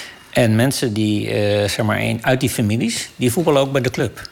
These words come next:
Maar daarmee is de club nog niet crimineel. Hè? Dus het gaat erom, eh, heb je daar een bestuur zitten waar je voldoende vertrouwen in hebt, dat die zorgen dat dit inderdaad die warme sociale club is en dat het om het voetbal gaat.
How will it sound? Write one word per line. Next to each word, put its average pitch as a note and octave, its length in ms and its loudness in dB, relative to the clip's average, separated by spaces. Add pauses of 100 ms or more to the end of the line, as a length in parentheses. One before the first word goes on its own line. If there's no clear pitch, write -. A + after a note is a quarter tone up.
(640)
Maar - 100 -2
daarmee D3 260 4
is A#2+ 100 0
de C3+ 80 -4
club G#3+ 220 -2
nog C#3 120 0
niet G#2 140 0
crimineel. F#2+ 560 -4 (160)
Hè? D3+ 180 2
Dus D3 140 2
het B2+ 160 0
gaat F#3 240 2
erom, D3+ 420 0
eh, A#2 220 -4
heb C3+ 160 0
je - 80 -2
daar C3 160 2
een A2+ 100 0
bestuur E3 320 0
zitten G3+ 340 0 (640)
waar B2 140 0
je B2 100 2
voldoende F3+ 420 2
vertrouwen F3 500 -2
in E3 120 0
hebt, G#3 300 -6 (420)
dat A#2 120 -2
die A#2 160 4
zorgen E3+ 380 2
dat B2+ 160 -2
dit - 160 -6
inderdaad C3 420 0
die B2+ 120 -2
warme B2 260 2
sociale A#2 460 -2
club G3 260 0
is A3 220 -4
en D3 140 -4
dat B2+ 140 -4
het B2+ 280 -4
om A#2+ 180 4
het B2 120 0
voetbal B2 280 0
gaat. G#2 360 -4